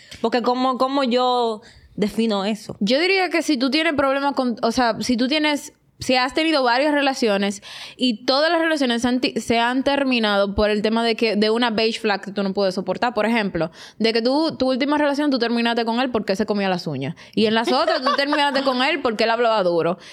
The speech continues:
Speaker 2: O sea, cuando se vuelve algo como,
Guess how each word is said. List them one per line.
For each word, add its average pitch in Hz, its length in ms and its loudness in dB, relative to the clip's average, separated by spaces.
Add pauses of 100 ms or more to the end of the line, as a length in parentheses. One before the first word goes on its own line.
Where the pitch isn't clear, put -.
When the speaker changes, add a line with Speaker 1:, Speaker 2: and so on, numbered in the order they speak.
(180)
Speaker 2:
O 226 80 -2
sea, 254 220 0
cuando 240 400 2
se 247 160 0
vuelve 247 340 0 (240)
algo 254 640 0
como, 220 960 -2